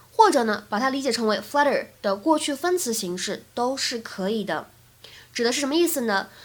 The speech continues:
指的是因为别人的关注、爱慕而感觉到开心。Feeling pleased that someone notices and admires you.比如说，一起来看一下下面这三个例句。Number one,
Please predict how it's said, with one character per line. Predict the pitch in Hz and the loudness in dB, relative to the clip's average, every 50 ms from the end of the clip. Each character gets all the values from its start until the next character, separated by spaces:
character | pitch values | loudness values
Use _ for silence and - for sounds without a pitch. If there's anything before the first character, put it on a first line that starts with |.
| - - - | -20 -18 -8
指 | - 226 | -2 0
的 | 220 226 | 0 2
是 | 226 - 277 - | 2 0 -2 -4
因 | - - 302 339 359 359 | -2 0 2 4 6 6
为 | 349 302 277 285 | 6 6 4 2
别 | 247 - 226 214 220 | 0 -2 -2 -2 -2
人 | 240 247 | -2 -2
的 | 240 226 | -2 -4
关 | 214 214 - 311 330 349 359 339 | -4 2 4 4 4 4 4 2
注、 | 339 330 269 160 - - - - - - _ _ _ | 2 0 -2 -2 -6 -10 -16 -20 -20 -20 _ _ _
爱 | _ - 359 311 262 | _ 8 8 8 6
慕 | 240 233 233 214 - - - - - - - | 2 0 -2 -2 -4 -6 -12 -18 -20 -20 -4
而 | _ 190 208 220 233 220 | _ 4 4 4 4 2
感 | - 214 180 175 | 0 0 0 0
觉 | 170 180 | -2 -4
到 | 175 196 185 | -2 -2 -2
开 | 190 - 262 262 269 | -2 -2 -4 -4 -2
心。 | 262 - 311 320 330 320 - - - _ - _ _ _ _ _ - _ - - | 0 0 2 2 0 0 -4 -10 -20 _ -20 _ _ _ _ _ -20 _ -8 0
Feeling | - 339 349 370 381 359 | 2 4 4 6 4 2
pleased | 339 - 339 349 359 311 226 202 208 - - 202 | 2 2 2 2 2 2 2 0 -4 -6 -6 -4
that | 214 208 | -4 -2
someone | 208 - 285 269 277 262 240 | -2 -2 -2 0 0 0 0
notices | 233 233 247 247 240 226 208 - 185 170 165 165 165 - - | 0 0 2 2 0 0 -2 -2 -4 -4 -4 -6 -8 -6 -4
and | - 214 208 | -2 0 0
admires | 208 214 214 226 262 302 277 214 196 202 - | 0 0 2 2 2 2 2 0 -2 -2 -4
you. | 180 170 151 - - - 226 - - _ _ _ _ _ _ _ | -6 -6 -8 -8 -12 -16 -18 -20 -20 _ _ _ _ _ _ _
比 | - 233 | 0 2
如 | 226 247 262 | 2 4 4
说， | 254 302 294 285 - | 4 4 4 4 4
一 | 277 254 | 0 -4
起 | - 269 | -4 0
来 | 233 208 208 | 0 0 0
看 | 208 285 262 | 0 -2 -4
一 | 254 | -2
下 | 247 - 269 262 | 0 0 0 0
下 | 262 - 320 320 | 2 4 4 4
面 | 311 277 226 214 | 4 4 0 0
这 | 302 285 269 | -2 -2 -2
三 | - 269 247 | 0 0 0
个 | 240 | 0
例 | 226 226 208 202 | 0 0 -2 -2
句。 | 196 208 208 190 - - - _ _ _ - - - - - - - | -4 -4 -4 -4 -6 -6 -12 _ _ _ -20 -18 -18 -18 -18 -18 -12
Number | - 220 226 233 247 262 | -4 -2 0 2 2 2
one, | 269 254 294 330 349 330 269 202 185 185 - | 4 6 8 8 10 8 8 4 0 -4 -8